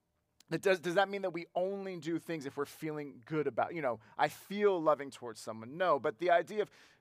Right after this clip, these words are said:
th-, there are times when, because love is a choice, because love is not just a feeling, but it's a, it's a, it's an act of volition, it's an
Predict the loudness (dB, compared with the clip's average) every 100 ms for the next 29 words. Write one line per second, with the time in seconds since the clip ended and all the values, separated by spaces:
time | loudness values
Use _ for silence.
0 | -8 -2 2 0 0 -2 -2 -6 -6 -6
1 | -8 _ _ _ -10 -8 -2 -2 0 0
2 | 0 -2 -6 -8 -10 -12 -8 -8 -8 -10
3 | -14 -14 -10 -8 -4 -4 2 4 4 2
4 | -4 -6 -6 -8 -12 -12 -14 -10 -6 -4
5 | -4 -6 -4 -6 -4 -6 -6 -4 -6 -6
6 | -14 -8 -8 -2 0 0 -4 -6 -2 -2
7 | -4 -8 -10 -14 -12 -10